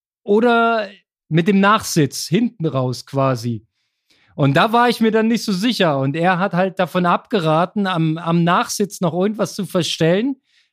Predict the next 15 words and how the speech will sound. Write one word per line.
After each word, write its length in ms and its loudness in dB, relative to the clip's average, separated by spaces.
weil 320 2
eigentlich 560 0
das 140 -2
alles 340 0
top 220 -2
aussah 480 0
von 180 0
den 200 2
Winkeln 360 0
her 300 2
und 120 -4
war 120 0
alles 220 -6
super. 440 -6
Also 380 2